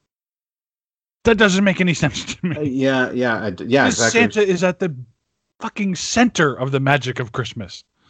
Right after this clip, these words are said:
Speaker 2: Uh, yeah, exactly. So, and she has a letter to the head of Christmas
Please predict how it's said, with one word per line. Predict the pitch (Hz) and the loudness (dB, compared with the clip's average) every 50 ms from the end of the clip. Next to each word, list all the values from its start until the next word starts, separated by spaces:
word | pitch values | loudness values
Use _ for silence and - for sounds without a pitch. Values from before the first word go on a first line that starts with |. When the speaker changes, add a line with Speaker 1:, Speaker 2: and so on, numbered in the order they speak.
| _ _ _ _ _ _ _ _ _ _ - | _ _ _ _ _ _ _ _ _ _ -6
Speaker 2:
Uh, | 113 135 127 | -6 -4 0
yeah, | 143 127 147 160 147 | 2 4 4 4 4
exactly. | 127 113 95 131 135 139 143 135 113 104 | 2 0 2 2 2 2 2 2 0 0
So, | - - 135 147 | 2 2 2 2
and | 139 151 139 135 | 2 0 -2 0
she | - 170 160 | 0 0 0
has | 135 127 147 165 175 160 160 | 2 2 0 0 0 -2 -2
a | 143 | -2
letter | 135 127 127 143 151 139 117 101 98 - | -2 0 2 2 2 2 2 0 -2 -4
to | - - - 156 151 151 151 143 131 117 92 - _ _ _ _ _ | -8 -2 2 2 4 4 4 2 -2 -6 -12 -18 _ _ _ _ _
the | 117 113 113 123 120 | -18 -10 -4 -4 -2
head | 113 131 151 156 | 2 2 2 4
of | 131 107 - - | 4 2 0 0
Christmas | - 151 147 147 - 107 92 85 87 - - - - | 0 0 0 0 -2 -8 -8 -10 -10 -14 -18 -20 -20